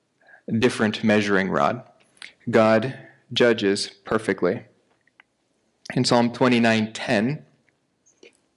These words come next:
the only other time outside of Genesis we ever see that word Mabul, God is talking about the flood judgment of Noah.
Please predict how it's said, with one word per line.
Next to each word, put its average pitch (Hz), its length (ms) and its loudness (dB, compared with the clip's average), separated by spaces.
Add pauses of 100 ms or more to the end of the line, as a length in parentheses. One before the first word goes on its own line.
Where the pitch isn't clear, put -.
(840)
the 113 120 4
only 135 360 4
other 131 260 4
time 127 360 2
outside 120 420 2
of 107 140 2
Genesis 113 560 2
we 101 120 4
ever 117 220 2
see 117 280 2
that 107 240 2
word 104 400 4
Mabul, 107 600 2 (540)
God 107 220 2
is 120 160 0
talking 117 580 -2
about 117 600 0 (240)
the 107 80 -2
flood 113 460 2
judgment 107 460 0
of 104 120 -2
Noah. 107 360 0